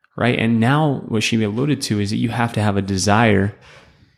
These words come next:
to want to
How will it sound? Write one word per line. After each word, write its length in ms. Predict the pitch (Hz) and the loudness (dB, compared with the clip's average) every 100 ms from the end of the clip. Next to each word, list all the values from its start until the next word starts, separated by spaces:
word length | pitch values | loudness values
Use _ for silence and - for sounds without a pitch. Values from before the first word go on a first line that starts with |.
| _ _ - - - _ - _ _ - | _ _ -20 -20 -20 _ -20 _ _ -6
to 320 | - 160 143 | 0 2 2
want 500 | 107 107 120 - - | 0 0 0 -2 -6
to 400 | - 104 98 | 0 0 0